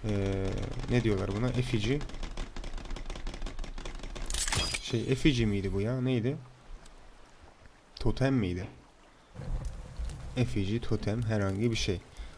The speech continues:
Kocaman bir köy inşa edecektim aslında ben sizlere arkadaşlar. Ama, e, böyle bir test olarak kreatif oynamıştım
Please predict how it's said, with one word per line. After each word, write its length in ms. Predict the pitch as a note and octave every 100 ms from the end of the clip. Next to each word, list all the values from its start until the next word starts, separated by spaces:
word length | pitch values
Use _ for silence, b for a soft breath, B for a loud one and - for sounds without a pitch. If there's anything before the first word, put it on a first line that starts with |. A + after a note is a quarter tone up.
| B -
Kocaman 480 | E3 D3+ D3 D3 C#3
bir 100 | B2
köy 280 | - D3+ A#2
inşa 260 | G#2+ G#2
edecektim 480 | F#2+ F#2+ G2 - G2+
aslında 360 | G2+ - G2+ F#2+
ben 120 | G2+
sizlere 380 | - G2+ F#2+ F#2+
arkadaşlar. 560 | F#2+ - G2+ - - - B B B - -
Ama, 220 | C3 B2
e, 260 | B2+ - G#2+ G#2+ G#2 G2+ G#2 B2
böyle 380 | A#2 G#2+ B2+ B2 - - - - - A#2+
bir 260 | A2 A2 G#2+
test 340 | - B2 -
olarak 380 | G#2 G#2+ B2+ -
kreatif 500 | - A2+ A2+ - -
oynamıştım 640 | B2 G#2+ G2+ G#2+ - D#3